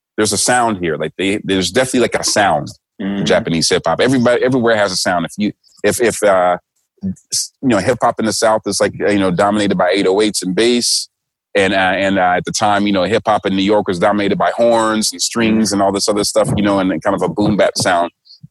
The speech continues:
Speaker 1: Japanese hip hop had a very similar sound too, not rem-, far removed from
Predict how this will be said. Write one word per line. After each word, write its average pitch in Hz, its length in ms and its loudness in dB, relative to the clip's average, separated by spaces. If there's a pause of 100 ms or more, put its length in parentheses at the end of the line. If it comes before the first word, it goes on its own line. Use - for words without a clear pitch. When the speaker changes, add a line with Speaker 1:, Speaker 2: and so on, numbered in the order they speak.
(320)
Speaker 1:
Japanese 131 500 2
hip 113 140 0
hop 107 160 0
had 101 160 0
a 92 40 0
very 98 220 0
similar 95 280 0
sound 92 280 -2
too, 95 260 -2
not 123 280 2 (600)
rem-, 123 220 2 (100)
far 135 280 2
removed 120 500 2
from 98 540 -2